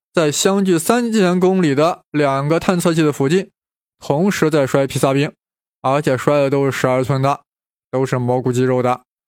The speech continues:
连摔的角度都一样。这就是为啥要用两个不同地点探测器分别观测的类似信号呀，才有说服力。或许还有朋友担心，会不会是有两个人串通好了呢？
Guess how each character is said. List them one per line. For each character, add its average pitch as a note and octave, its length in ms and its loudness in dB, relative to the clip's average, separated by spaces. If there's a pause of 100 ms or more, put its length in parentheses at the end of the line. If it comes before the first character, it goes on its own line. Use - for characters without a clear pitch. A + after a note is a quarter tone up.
(240)
连 C3 200 -2
摔 C#3 180 0
的 C3+ 100 0
角 B2 180 -2
度 B2+ 100 0
都 B2+ 120 0
一 B2+ 120 0
样。 C#3+ 180 0 (1160)
这 D3+ 140 0
就 D3 140 2
是 C#3+ 80 0
为 E3+ 180 4
啥 C#3 200 0
要 D#3+ 160 2
用 E3 180 0
两 C#3 300 0
个 E3 120 0
不 - 240 -10
同 E3+ 320 -2
地 A3 120 0
点 C#3 200 0
探 D3 200 -2
测 D3 100 0
器 D#3 240 -2 (580)
分 C4 320 0
别 D3+ 200 2
观 D#3+ 260 0
测 D#3+ 160 0
的 C3+ 220 0
类 A#3 320 2
似 D3+ 160 -2
信 C3 180 -2
号 A#2 140 0
呀， G#2 220 -4 (420)
才 C3+ 240 -2
有 C3+ 180 2
说 D#3 220 0
服 F3+ 80 2
力。 G#3+ 180 -4 (1120)
或 F3 120 0
许 D#3 80 2
还 D#3+ 100 2
有 F#3+ 140 2
朋 D#3+ 100 0
友 E3+ 100 0
担 F#3 160 2
心， G3 240 0 (360)
会 A3+ 100 4
不 G3 80 0
会 F#3+ 160 4
是 F#3+ 120 2
有 G3+ 100 4
两 D#3+ 180 2
个 F3+ 80 2
人 G3+ 100 2
串 A3 200 0
通 B3 100 2
好 F#3 180 2
了 G#3+ 80 2
呢？ C#4+ 220 0